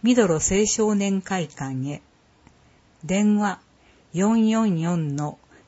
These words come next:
二零九七。映画上映会、インスタントファミリー。日時、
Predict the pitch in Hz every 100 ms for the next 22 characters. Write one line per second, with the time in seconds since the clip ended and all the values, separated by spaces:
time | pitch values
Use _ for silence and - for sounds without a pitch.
0 | - 208 220 214 202 190 147 - 165 180
1 | 170 156 143 147 - _ _ - _ _
2 | _ _ _ _ _ _ _ 190 214 226
3 | 233 220 220 208 196 160 - 143 131 -
4 | _ _ _ 175 208 226 - 220 214 208
5 | 196 - 180 156 127 131 160 _ _ _
6 | _ _ _ _ _ 196 240 233 160 143
7 | 139